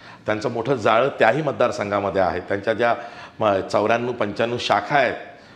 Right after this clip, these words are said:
गोदावरी पतपेढीच्या, त्यातल्या सतरा अठरा शाखा ह्या मतदारसंघात आहेत. तेव्हा त्यांचं तेही जाळं होतं. प्लस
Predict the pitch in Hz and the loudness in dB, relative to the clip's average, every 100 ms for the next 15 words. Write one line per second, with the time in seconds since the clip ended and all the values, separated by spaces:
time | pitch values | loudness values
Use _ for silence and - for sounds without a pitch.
0 | - 92 110 107 117 117 - 110 104 98 | -8 -2 2 2 2 -2 -4 -4 -2 -2
1 | - 101 117 127 - 120 - 143 135 127 | 0 -2 0 -4 -2 -2 2 0 2 -2
2 | 120 - 95 127 107 - - - 107 120 | -4 -4 -2 0 0 -2 -14 -6 0 0
3 | 110 82 135 131 120 87 82 80 - - | 0 2 0 0 -4 -4 -4 -8 -18 -20
4 | - - - 135 139 127 143 151 139 151 | -20 -10 -2 -2 0 0 -2 0 2 2
5 | 151 123 135 127 120 127 - 190 220 - | 4 4 2 -2 -4 -6 -2 0 0 -2